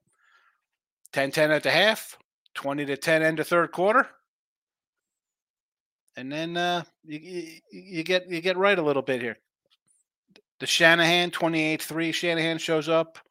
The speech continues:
The twenty to ten Shanahan Super Bowl shows up. The soon to be followed seventeen to seven entering the fourth quarter, lose twenty seventeen to the Rams in a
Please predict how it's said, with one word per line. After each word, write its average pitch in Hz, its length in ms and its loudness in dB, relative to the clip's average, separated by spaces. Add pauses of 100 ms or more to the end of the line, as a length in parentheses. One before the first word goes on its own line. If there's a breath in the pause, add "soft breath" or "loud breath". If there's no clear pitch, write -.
(680 soft breath)
The 135 440 -2
twenty 160 340 0
to 151 80 -4
ten 165 240 2
Shanahan 160 420 0
Super 160 180 -4
Bowl 156 160 0
shows 156 340 -2
up. 160 360 2
The 131 300 -4
soon 170 320 0
to 156 60 -10
be 151 100 -4
followed 156 400 4
seventeen 170 420 -2
to 156 60 -2
seven 165 320 2
entering 160 260 -4
the - 80 -10
fourth 165 240 -4
quarter, 160 260 -2
lose 156 220 -4
twenty 170 220 -4
seventeen 165 380 -4
to 151 80 -10
the 143 60 -4
Rams 156 280 -2
in 151 80 -6
a 135 120 -6